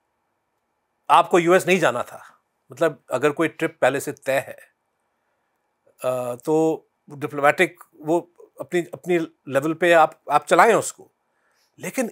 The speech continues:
इस तरह से आप अपने अंदरूनी हालात को नज़रअंदाज करें, आप, आप, आपकी अपनी राज्य में, जहां आपकी अपनी सरकार है, वहां पे जो हालात वहां पे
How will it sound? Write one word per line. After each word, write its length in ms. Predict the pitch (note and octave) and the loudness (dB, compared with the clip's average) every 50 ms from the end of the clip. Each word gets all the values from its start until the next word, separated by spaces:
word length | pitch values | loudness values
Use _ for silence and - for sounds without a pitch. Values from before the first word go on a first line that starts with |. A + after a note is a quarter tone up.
| - - | -8 -6
इस 200 | G#3+ - - - | -6 -6 -6 -6
तरह 200 | F#3+ F#3 G3 G3+ | -6 -6 -6 -6
से 180 | G3 - G#3 | -2 0 4
आप 260 | G3 F#3 F#3 F#3+ F#3+ - - | 6 6 6 4 2 -2 -6
अपने 420 | C#3 - - D#3+ F#3+ G#3+ A3 G#3 | -6 -6 -6 -2 2 4 4 4
अंदरूनी 420 | D#3+ D3 D3 C#3 C#3 D3+ E3 F#3+ | 4 0 -6 -6 -6 -4 -2 -2
हालात 460 | F#3 D3 C3 C3 B2+ A#2+ B2+ D#3 E3 - | -2 0 0 0 0 2 0 0 0 -2
को 140 | - F#3 | -6 -8
नज़रअंदाज 500 | E3 D3+ C#3 C#3 C#3 C#3+ C#3 C#3+ C#3+ C#3 | -6 -6 -8 -8 -8 -6 -4 -2 -4 -4
करें, 360 | - - D3 D3 D3+ D3 C3+ - - - | -6 -10 -12 -12 -12 -14 -16 -16 -16 -10
आप, 220 | - C3+ C3 C3 _ _ _ C3+ | -6 -6 -6 -6 _ _ _ -14
आप, 100 | - _ - | -12 _ -2
आपकी 340 | C3+ D3 - - _ B2 C3+ | 0 0 0 -2 _ -14 -12
अपनी 300 | C3 - - F#3+ G#3+ G3+ | -12 -8 -6 -2 2 4
राज्य 360 | E3+ C#3+ C3+ B2 A2+ G#2+ G#2+ | 6 6 4 2 -2 -8 -16
में, 200 | - - - - | -16 -18 -18 -14
जहां 240 | B2+ B2 D3 D#3+ D3 | -6 0 2 4 4
आपकी 300 | D3+ E3+ - - - G#3 | 4 2 2 0 -2 -2
अपनी 220 | F#3 - A#3+ C4 | -2 -2 -4 -2
सरकार 400 | - B3 A3 - A3 F#3+ E3 B2+ | 0 -2 0 4 4 4 4 4
है, 280 | - - - - - _ _ _ _ _ _ _ _ _ _ _ _ _ _ _ _ _ _ _ _ _ _ _ _ _ _ _ _ _ _ _ _ _ _ _ _ _ | 0 -8 -18 -20 -20 _ _ _ _ _ _ _ _ _ _ _ _ _ _ _ _ _ _ _ _ _ _ _ _ _ _ _ _ _ _ _ _ _ _ _ _ _
वहां 340 | G3+ C3+ C#3 C3+ B2+ D3+ F3+ | -16 -8 -4 0 2 2 2
पे 460 | - - G3+ G3+ G3+ G3+ F#3+ - - | 4 6 6 6 6 6 4 0 -4
जो 120 | C#3 D3+ | -6 -6
हालात 500 | D3+ - - B2 B2 C3+ D#3 F3 F3+ F3 | -4 0 0 2 4 6 6 4 4 2
वहां 200 | E3+ D3+ A#2 D3 | -4 -2 -2 -2
पे 420 | C#3+ - D#3+ D3 C#3+ C#3+ C3+ B2 | -2 -2 -4 -4 -4 -6 -6 -10